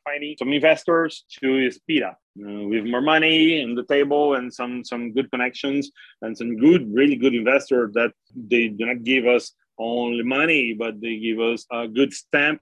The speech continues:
of, "This business is good. This business complies with, with law and regulation," and so on. And, and, uh, and the people that moves this business is great. So at, at this time in two thousand twenty, start,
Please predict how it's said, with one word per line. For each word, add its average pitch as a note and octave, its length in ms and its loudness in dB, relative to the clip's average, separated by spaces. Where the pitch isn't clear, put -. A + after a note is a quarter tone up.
of, B2 180 0
"This A#2 300 -6
business A2+ 580 -6
is A2 220 -4
good. B2 360 2
This A2+ 200 0
business A#2+ 580 -2
complies B2+ 720 4
with, A2+ 800 0
with G#2 220 -10
law B2+ 400 2
and A2 100 -8
regulation," B2 640 -4
and A2+ 180 -10
so A2 260 -6
on. C#3+ 360 0
And, A#2 400 -6
and, A#2 280 -4
uh, A#2 220 0
and A2 160 -4
the - 60 2
people C#3 500 0
that A#2+ 220 0
moves A2+ 600 -2
this A#2+ 160 0
business A#2 420 -4
is G2+ 120 -10
great. B2+ 300 2
So D3 440 0
at, D3 80 -10
at C3 120 -12
this E3 180 -8
time D#3+ 220 -4
in D3 140 -10
two - 80 -18
thousand D3+ 300 -4
twenty, D#3 520 -6
start, C#3 300 0